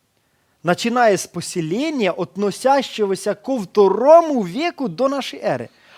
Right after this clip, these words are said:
А в першому віку нашої ери, тобто в дні Андрія, там уже було,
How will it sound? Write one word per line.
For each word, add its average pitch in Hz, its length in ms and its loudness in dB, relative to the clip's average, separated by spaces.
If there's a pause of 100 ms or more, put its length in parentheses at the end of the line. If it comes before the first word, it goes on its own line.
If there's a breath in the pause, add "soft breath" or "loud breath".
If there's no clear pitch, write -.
(180 loud breath)
А 202 160 6
в 147 160 -4
першому 359 560 4
віку 208 300 4
нашої 165 320 0
ери, 156 120 6
тобто 302 340 -2
в 262 60 -6
дні 262 160 0
Андрія, 220 380 0
там 269 360 2
уже 254 480 4
було, 233 480 0